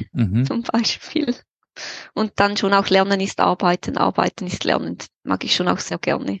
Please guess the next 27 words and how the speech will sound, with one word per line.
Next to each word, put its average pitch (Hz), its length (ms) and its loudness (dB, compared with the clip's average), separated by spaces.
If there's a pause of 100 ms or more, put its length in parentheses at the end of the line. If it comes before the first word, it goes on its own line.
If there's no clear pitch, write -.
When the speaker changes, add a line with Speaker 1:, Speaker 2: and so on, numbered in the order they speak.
Speaker 2:
Also 196 180 0
es 214 160 0
ist - 80 -2
vielleicht 220 200 0
nicht 220 160 -4
gerade 202 180 4
ein 196 100 2
Narrativ, 220 520 0
aber - 140 0
doch 196 180 0
so, - 260 0 (340)
ja, - 200 4
Aussagen, 185 580 0
die 190 140 -6
mir 185 180 0
sehr - 160 -2
gut - 200 -10
gefallen. 98 580 -2
Speaker 1:
Mhm. 127 60 -4
Speaker 2:
Plus 302 280 4
vielleicht 262 380 2
Nummer 208 240 0
drei 208 280 4
noch, 220 160 2
Sharing 180 460 0
is 196 180 -6
Caring. - 520 -4